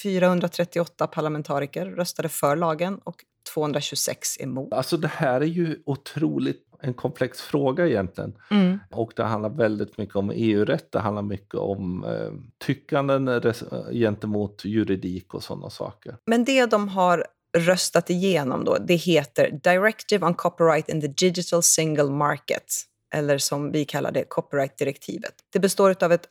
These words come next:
Speaker 1: antal paragrafer, men de två paragrafer som vi främst har diskuterat och som vi kommer prata om nu också handlar om paragraf elva och paragraf tretton.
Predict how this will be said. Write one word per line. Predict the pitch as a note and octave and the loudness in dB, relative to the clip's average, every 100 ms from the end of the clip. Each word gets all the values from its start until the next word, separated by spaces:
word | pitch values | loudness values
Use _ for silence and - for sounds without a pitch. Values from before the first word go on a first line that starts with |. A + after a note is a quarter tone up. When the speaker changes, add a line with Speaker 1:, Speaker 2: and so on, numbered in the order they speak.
| - | 0
Speaker 1:
antal | F3 D#3 D#3+ | 2 2 0
paragrafer, | D3+ D#3+ D3+ D#3 D3 D3+ | 0 2 2 4 2 2
men | D#3+ E3+ F3 | 2 2 4
de | A3+ A3+ | 4 4
två | G#3+ - | 2 0
paragrafer | F3 E3+ E3 D#3 D3+ - D3+ | 0 0 2 2 0 0 -6
som | - D3+ - - _ | -4 -6 -8 -14 _
vi | E3+ | -8
främst | - B3+ A#3+ G#3 - | -4 2 4 2 0
har | F3 | -2
diskuterat | C#3+ - E3+ - A3+ G#2 - - | -2 -2 -4 0 2 2 0 -4
och | - - | -10 -10
som | - D3 C#3 - - _ _ - - | -6 -4 -4 -8 -12 _ _ -18 -8
vi | F#3 E3+ | -2 -2
kommer | - C#3+ | 0 -2
prata | - C#3 C#3+ | -2 0 0
om | E3+ | 2
nu | E3 | 2
också | C#3 - | 0 -6
handlar | - C#3+ C3+ C3+ | -8 -6 -2 -2
om | - C#3 | -2 -6
paragraf | - C#3+ C#3 C#3 - - | -4 -4 0 0 0 2
elva | G3 G3 G3+ C4+ - | 2 2 0 -2 -2
och | - C#3+ - - | -4 -4 -8 -6
paragraf | C#3 - A#2+ - | -4 0 0 0
tretton. | - - - - - | -8 -14 -14 -10 -10